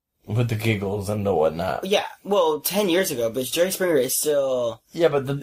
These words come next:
Speaker 1: it, the,
Speaker 2: alive,
Speaker 1: the
Speaker 2: running, and getting ratings.
Speaker 1: Yeah, but it, the audience situation was, the, the, the, com-, the society as a whole was still a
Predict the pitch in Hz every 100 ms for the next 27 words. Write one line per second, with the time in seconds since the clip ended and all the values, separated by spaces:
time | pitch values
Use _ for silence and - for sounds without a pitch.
0 | 156 151 143 151 147 147 165 170 165 165
1 | 170 147 156 156 151 131 143 156 156 143
2 | 117 107 95 165 156 156 160 165 - 90
3 | 52 - - - 147 151 160 147 143 139
4 | 127 143 151 143 135 135 135 120 120 117
5 | 113 - 135 - 165 156 147 156 165 156
6 | 160 147 - - - - 165 170 170 170
7 | 143 139 131 127 117 131 123 117 113 -
8 | 123